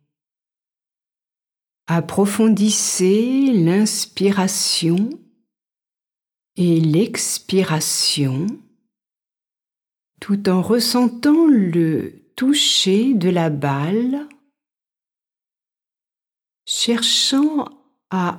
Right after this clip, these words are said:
accueillir la pression de la balle dans l'épaisseur de l'épaule.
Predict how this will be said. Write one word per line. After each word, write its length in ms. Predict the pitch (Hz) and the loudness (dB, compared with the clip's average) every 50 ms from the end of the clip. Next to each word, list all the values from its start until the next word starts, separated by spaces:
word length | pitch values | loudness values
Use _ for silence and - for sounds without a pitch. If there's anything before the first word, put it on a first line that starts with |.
| - | -2
accueillir 720 | 233 240 233 233 - 240 226 202 226 247 262 285 285 285 - | -2 -2 0 0 0 0 2 2 2 2 2 2 2 0 0
la 200 | 196 175 175 175 | 0 0 0 -2
pression 760 | 175 175 - 208 247 247 247 - - - - - 233 247 269 | -6 -6 -4 -2 -2 -2 -2 -2 -2 -2 0 0 0 2 4
de 280 | 294 285 226 175 185 | 4 4 4 2 2
la 200 | 185 175 175 175 | 2 2 0 0
balle 760 | 170 160 165 165 165 190 220 247 240 233 202 185 175 170 170 - - _ _ _ _ _ _ _ _ _ _ _ _ _ _ _ | -2 -2 -2 -2 -2 -2 -2 -2 -2 -2 -2 -2 -2 -4 -8 -10 -16 _ _ _ _ _ _ _ _ _ _ _ _ _ _ _
dans 260 | - 190 170 170 175 | -6 -2 0 2 2
l'épaisseur 1160 | 175 170 208 240 233 - 208 202 202 - - - - 185 170 175 180 180 185 190 - - - _ _ _ _ _ - | 2 2 2 2 2 2 0 0 0 -2 -6 -4 -2 0 0 0 0 -2 -4 -6 -6 -10 -16 _ _ _ _ _ -6
de 180 | 160 151 170 190 | -4 0 2 2
l'épaule. 920 | 190 170 165 165 - - - 151 139 135 135 135 135 139 143 139 139 135 | 2 2 2 0 -2 -6 -4 -4 -2 -2 -2 -2 -4 -4 -6 -8 -10 -10